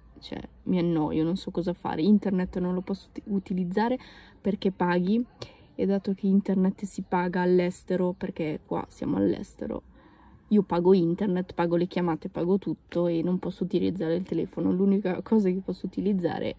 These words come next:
è il video per, eh, diciamo, solo quello. Tutto il resto paghi. Solo per due minuti di chiamata, calcolate tre euro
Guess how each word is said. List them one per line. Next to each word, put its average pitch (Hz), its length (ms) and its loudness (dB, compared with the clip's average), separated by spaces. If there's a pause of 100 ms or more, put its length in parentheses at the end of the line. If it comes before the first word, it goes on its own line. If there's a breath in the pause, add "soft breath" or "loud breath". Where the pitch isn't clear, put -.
è - 340 -8 (120)
il 180 180 2
video 156 460 -2
per, - 180 -6
eh, - 480 -8 (1040 loud breath)
diciamo, - 680 -6 (600)
solo 226 320 6
quello. - 480 2 (580 loud breath)
Tutto 202 220 -2
il 220 60 8
resto 190 320 4
paghi. 170 400 0 (600)
Solo 208 440 4
per 196 320 4
due 202 240 6
minuti 214 480 6
di 202 140 2
chiamata, 208 600 2 (340 loud breath)
calcolate 190 760 2
tre 165 160 2
euro 160 360 2